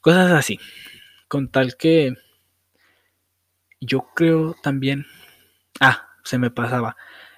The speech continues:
Eh, yo soy mucho de que a veces les digo a mis amigos, que les digo que si a veces no llegan a salir, que si no llegan a hacer sus cosas,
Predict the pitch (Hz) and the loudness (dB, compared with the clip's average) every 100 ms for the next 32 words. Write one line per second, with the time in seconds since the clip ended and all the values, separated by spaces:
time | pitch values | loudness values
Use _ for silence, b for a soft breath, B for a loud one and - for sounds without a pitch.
0 | _ - 135 123 123 - - 127 139 143 | _ -8 -4 -4 -4 -10 -14 -4 -2 0
1 | - 160 160 156 - 156 147 - - 113 | 0 -2 -2 -6 -6 -4 -4 -6 -4 -2
2 | 113 117 135 135 120 120 117 120 123 120 | -2 -4 -6 -4 -2 -2 -4 -6 -6 -4
3 | 120 113 120 - - _ _ _ _ _ | -4 -4 -8 -12 -20 _ _ _ _ _
4 | _ _ _ - 131 123 120 117 120 117 | _ _ _ -10 -6 -4 -4 -6 -4 -4
5 | 113 104 - _ _ _ _ _ _ - | -4 -6 -14 _ _ _ _ _ _ -12
6 | 139 - 110 107 120 147 139 147 147 143 | -6 -2 -2 -4 -6 -4 -2 0 0 -2
7 | 143 127 113 113 120 123 B B B B | -4 -4 -4 -2 -4 -6 B B B B
8 | B 117 - 110 110 117 127 135 131 - | B -10 -6 -4 0 0 2 0 -2 -4
9 | 127 - 135 - 127 120 123 131 - | -6 -6 -8 -4 -4 -4 -8 -10 -16